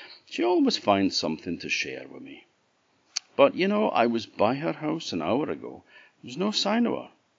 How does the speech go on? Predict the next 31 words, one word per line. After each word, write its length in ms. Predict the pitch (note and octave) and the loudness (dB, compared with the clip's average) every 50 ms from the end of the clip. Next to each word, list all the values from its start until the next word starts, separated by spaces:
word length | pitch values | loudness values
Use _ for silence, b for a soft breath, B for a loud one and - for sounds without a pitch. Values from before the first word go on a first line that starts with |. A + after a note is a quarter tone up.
| _ _ _ _ _ _ _ _ _ _ - | _ _ _ _ _ _ _ _ _ _ -8
And 140 | - G#2 A#2 | -6 -4 -4
there's 180 | A#2+ B2 A#2+ | -4 -4 -2
no 140 | C#3+ D3+ E3 | -2 -2 -2
sign 260 | D#3+ - E3 D3 C#3+ | -2 -2 -2 0 0
of 80 | C#3 C3+ | 2 4
any 140 | C#3+ C3+ A#2+ | 4 4 4
light 400 | A2+ A#2 B2+ D3 D#3 D3 - A#2 | 4 4 4 2 2 0 -2 -4
on 120 | F#2+ D#2+ | -4 -4
in 140 | D#2 D#2 D2+ | -6 -8 -10
the 60 | D2+ | -12
hoose. 380 | F2+ B2 D3+ A#2 - - - - | -10 -10 -10 -10 -10 -12 -12 -10
I'm, 240 | - B2 A#2+ A#2+ _ _ _ _ _ _ _ B B B B B B B B B | -10 -10 -12 -12 _ _ _ _ _ _ _ B B B B B B B B B
I'm 80 | - G3+ | -4 -4
a 60 | G#3+ | -2
bit 160 | - C4+ B3 | -2 -2 2
worried 360 | - E3 F3+ G3 G3+ F#3 C3+ | 6 6 8 8 8 6 4
about 260 | G#2 F2 D#2+ C2+ A#1 | 4 2 2 0 0
her. 140 | C#2 C#2+ - - _ _ _ _ _ _ _ _ _ B B B B B B B B B | -4 -10 -14 -18 _ _ _ _ _ _ _ _ _ B B B B B B B B B
"Yeah," 640 | - - A#2 B2 B2+ C3 B2+ B2 B2 A#2+ A#2+ A#2+ A2 | -2 2 6 6 8 8 8 8 8 6 4 4 2
says 260 | - - F#2+ F#2 - | -2 -4 -6 -8 -10
the 100 | - - | -14 -10
Peacock, 380 | - G#2+ G2+ - - - - - | -8 -8 -8 -6 -6 -8 -4 0
"I 120 | A2+ D3 | 0 0
know 260 | E3+ F#3 G3+ G#3+ G#3+ F#3 | 2 2 2 2 0 0
her. 200 | C#3+ G#2 E2 - | 0 0 0 0
She's 220 | - - B2+ D3 | -2 -4 -6 -4
a 40 | D#3+ | -4
nice, 520 | D#3 D#3 E3 F3+ G3+ G#3 F#3 - - - | -4 -2 0 0 0 0 -2 -4 -4 -4
nice 320 | C#3+ D3 D#3+ F3 - - D3 | -2 -2 -2 -2 -4 -4 -4
old 260 | A#2 A#2 B2+ C3 F#2+ | -4 -4 -4 -4 -4
lady. 380 | G2+ G#2 B2 C3 A2+ D#2+ - | -4 -4 -4 -4 -6 -8 -10